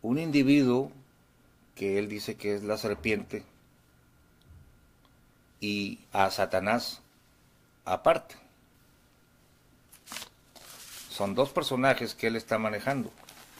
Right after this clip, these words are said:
Pero la Biblia dice que es el mismo. Le voy a leer el texto donde dice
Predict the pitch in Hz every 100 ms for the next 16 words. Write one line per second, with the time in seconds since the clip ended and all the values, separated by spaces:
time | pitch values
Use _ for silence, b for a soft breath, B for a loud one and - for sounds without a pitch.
0 | - - - - - 127 143 131 139 151
1 | 143 135 - 113 113 113 104 175 135 90
2 | 80 - - 92 101 156 151 135 135 123
3 | 117 120 110 95 95 95